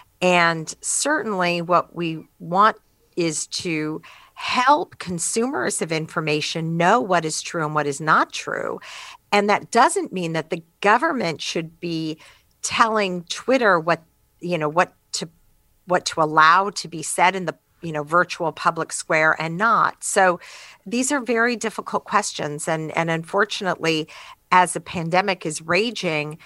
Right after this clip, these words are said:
um, there's opportunity for, um, you know, for both misinformation to spread, but also for, um, you know, potentially,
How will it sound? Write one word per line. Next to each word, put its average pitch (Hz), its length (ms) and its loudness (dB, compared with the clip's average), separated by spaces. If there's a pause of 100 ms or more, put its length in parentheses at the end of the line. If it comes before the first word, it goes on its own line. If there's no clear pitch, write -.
(240)
um, 180 220 6
there's 170 260 2 (100)
opportunity 190 920 0
for, 160 640 4 (420)
um, 160 600 4 (600)
you 185 120 -4
know, 165 160 2
for 165 380 -2 (400)
both 170 240 2
misinformation 180 920 -2
to 262 120 -6
spread, 240 420 2
but 208 180 2 (100)
also 180 580 2
for, 165 720 4 (420)
um, 160 560 4 (380)
you 175 100 -6
know, 160 120 0
potentially, 170 1000 -4